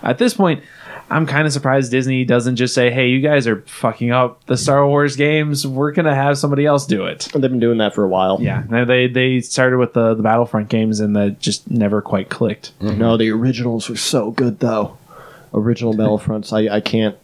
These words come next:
Speaker 2: oh, I can't get over how great those games were.
Speaker 1: Yeah. Well, here's a Battlefront game that has no story. It's just shooting. You get to play as,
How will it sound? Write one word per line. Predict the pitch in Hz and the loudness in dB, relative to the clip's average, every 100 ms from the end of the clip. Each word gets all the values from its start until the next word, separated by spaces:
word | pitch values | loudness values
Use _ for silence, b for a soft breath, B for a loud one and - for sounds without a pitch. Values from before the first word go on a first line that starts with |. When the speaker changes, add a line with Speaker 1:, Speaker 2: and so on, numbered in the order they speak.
| _ _ | _ _
Speaker 2:
oh, | - 92 - | -6 -6 -6
I | - | -6
can't | 104 | -4
get | 95 98 | -2 -2
over | 95 | -2
how | 98 | -2
great | 98 95 - | -4 -6 -6
those | 92 | -6
games | 95 92 | -6 -6
were. | - 92 - | -6 -8 -8
Speaker 1:
Yeah. | - - - B B B B - | -8 -8 -14 B B B B -2
Well, | 131 | 2
here's | 233 170 | 2 2
a | |
Battlefront | 123 170 131 - 110 107 | 2 2 2 0 -4 -2
game | 113 | -2
that | 107 | 0
has | 113 117 | 0 0
no | 143 | -2
story. | 139 156 139 110 | 0 2 4 2
It's | 104 | 0
just | 135 - | -4 -2
shooting. | 147 135 113 104 | 0 0 0 0
You | 120 | 0
get | 131 | -2
to | |
play | - | 0
as, | 135 | 0